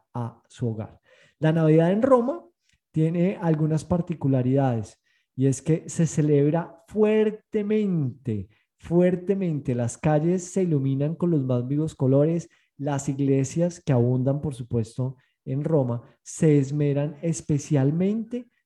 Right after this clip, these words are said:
con la decoración de los más lindos pesebres. Es decir, si hablamos de pesebres en el mundo, dicen los expertos que los más hermosos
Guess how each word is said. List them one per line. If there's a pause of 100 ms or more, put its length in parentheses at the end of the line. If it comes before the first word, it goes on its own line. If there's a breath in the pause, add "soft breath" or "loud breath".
(160)
con
la
decoración
de
los
más
lindos (120)
pesebres. (260 soft breath)
Es
decir,
si
hablamos
de
pesebres
en
el
mundo,
dicen
los
expertos (320)
que
los
más
hermosos